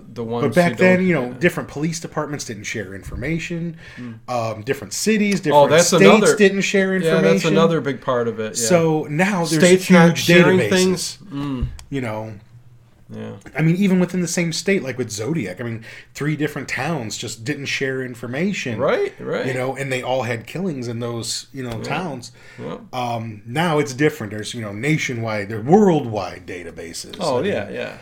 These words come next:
Speaker 2: so
Speaker 1: I mean, if anything,
Speaker 2: it's
Speaker 1: it's, it's
Speaker 2: better now.
Speaker 1: <laughs> Yeah, better.
Speaker 2: But if
Speaker 1: But
Speaker 2: you're still going after
Speaker 1: yeah.
Speaker 2: random people that are kind of in between the cracks anyway, that, that's, you know, that's where your pool is. You know, it, it's,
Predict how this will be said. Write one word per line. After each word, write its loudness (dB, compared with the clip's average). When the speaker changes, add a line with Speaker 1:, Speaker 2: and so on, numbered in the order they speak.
Speaker 2:
so -2
Speaker 1:
I -12
mean, -2
if -2
anything, 2
Speaker 2:
it's -2
Speaker 1:
it's, -8
it's -4
Speaker 2:
better 2
now. -10
Speaker 1:
<laughs> -8
Yeah, 4
better. 0
Speaker 2:
But 4
if 6
Speaker 1:
But 12
Speaker 2:
you're 12
still 8
going 2
after 0
Speaker 1:
yeah. -4
Speaker 2:
random -2
people -6
that -4
are -10
kind -10
of -8
in -10
between -10
the -8
cracks -8
anyway, -8
that, -6
that's, -8
you -12
know, -12
that's -12
where -6
your -6
pool 0
is. -8
You -8
know, -8
it, -12
it's, -8